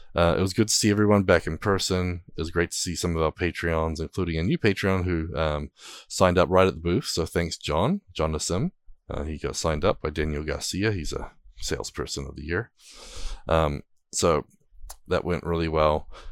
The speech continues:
And then it was nice to meet some of our Twitter stalkers in person, like James Moberg. <laughs> So I sat down, w-, had a lunch with him, and we chatted a little bit at the parties and stuff. And,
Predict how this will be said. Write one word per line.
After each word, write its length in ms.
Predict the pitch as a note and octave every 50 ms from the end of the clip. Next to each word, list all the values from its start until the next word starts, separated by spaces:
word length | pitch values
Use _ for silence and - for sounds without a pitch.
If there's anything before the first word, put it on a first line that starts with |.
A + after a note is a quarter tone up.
| - - -
And 140 | G2+ A#2+
then 80 | B2+ C#3+
it 80 | C#3 D#3
was 140 | D#3 C#3+
nice 260 | D#3 D3+ F3+ F#3+ - -
to 280 | - B2+ A#2 A2 G#2 E2+
meet 200 | G#2 A#2+ A2+ -
some 140 | - A#2+
of 80 | G#2+ G2+
our 140 | G2 F#2+ F#2
Twitter 320 | - - - - A2 F#2+
stalkers 420 | - - - G#2 - - - F2+ E2+
in 100 | E2+ D2+
person, 400 | - G2+ B2+ C#3+ - G#2 F2+ D#2+
like 200 | D2+ D2 C#2+ - - -
James 440 | - - E2+ F2 G2 G#2+ A2 G#2 G2
Moberg. 540 | F2 F#2 A2+ D3 C3 F#2 C2+ G1+ G1+ G1+ - - - - - - - - - G#2+ G#2
<laughs> 0 |
So 320 | - - E2+ D#2+ D#2 C#2+
I 120 | D2+ E2 E2
sat 200 | - - F#2+ F2+
down, 320 | F#2 F#2 F#2 F#2 F2+ F2
w-, 320 | - C2+ F2+ F2 - - -
had 180 | F#2 G2+ F#2
a 160 | F#2 F#2 -
lunch 280 | F2+ F2+ F#2 G2 - -
with 100 | F2+ E2
him, 240 | F#2 F#2+ F#2 F#2 F#2
and 140 | F#2 E2+ D#2+
we 80 | D#2
chatted 260 | - - G2+ F#2+ -
a 60 | - F#2+
little 240 | F2+ F2+ F2 F2+
bit 180 | E2 F2 F2+ F2+
at 140 | F2 - -
the 80 | F2+
parties 420 | - - F#2+ F2+ F2+ F2+ F2+ F2 E2+
and 100 | F2 E2+
stuff. 400 | - - F#2 F2 F2+ F2 - -
And, 180 | D#2+ D2+ D2